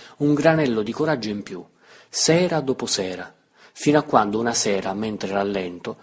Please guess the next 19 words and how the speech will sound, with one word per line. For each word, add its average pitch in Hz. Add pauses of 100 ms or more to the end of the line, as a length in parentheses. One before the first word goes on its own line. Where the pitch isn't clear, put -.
(160)
sento 139
di 117
avere 120
abbastanza 120
coraggio. 90 (440)
Questa -
cosa 131
mi 107
sorprende, 92 (180)
ormai 127
ero 107
abituato 139
a 131
non 117
avere 127
il 110
coraggio 127
di 107
fermarmi 135